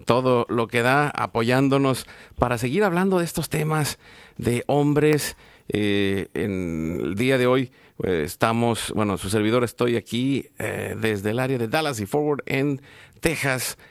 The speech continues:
eh, compartiendo la vida, haciendo familia. También desde San Antonio, Texas, nos acompaña nuestro amigo y colaborador José Luis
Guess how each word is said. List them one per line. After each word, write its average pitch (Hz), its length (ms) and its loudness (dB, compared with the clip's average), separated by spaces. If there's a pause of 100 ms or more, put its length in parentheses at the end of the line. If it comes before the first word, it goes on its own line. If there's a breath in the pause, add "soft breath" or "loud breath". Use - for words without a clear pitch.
(260 soft breath)
eh, 90 420 -2
compartiendo 123 1040 0
la 117 160 -2
vida, 147 340 0
haciendo 135 400 0
familia. 143 540 2 (380 soft breath)
También 147 680 4
desde 139 720 2
San 151 320 0
Antonio, 147 800 2 (320 soft breath)
Texas, 139 680 0
nos 117 360 -2
acompaña 127 840 0 (380 soft breath)
nuestro 123 680 0
amigo 123 640 0
y 127 220 -2
colaborador 127 1000 0
José 110 280 -2
Luis 139 320 -2